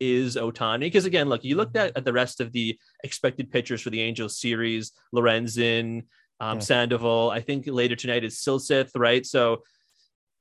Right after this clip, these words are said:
Speaker 1: they're, those guys aren't slouches by any means, but
Speaker 2: Hmm.
Speaker 1: they're not Shohei Ohtani, right? So if, if
Speaker 2: Sure.
Speaker 1: you can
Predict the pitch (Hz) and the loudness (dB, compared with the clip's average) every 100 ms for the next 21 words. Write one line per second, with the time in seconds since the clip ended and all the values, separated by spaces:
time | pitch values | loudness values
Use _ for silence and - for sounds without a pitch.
0 | _ - 196 233 175 220 214 190 151 127 | _ 2 4 6 6 6 8 6 4 2
1 | - 156 135 123 107 120 117 110 113 120 | 2 2 2 0 -4 -2 -2 -4 -4 -4
2 | 107 104 123 110 - 131 135 143 123 - | -4 -4 0 0 -2 0 2 4 0 2
3 | 131 120 101 85 113 143 - - 117 104 | 4 4 0 -4 -2 -2 -2 -8 -2 0
4 | 117 127 120 113 123 - 127 113 185 180 | 0 2 0 0 -6 -10 -2 -2 0 0
5 | 160 147 | -2 -6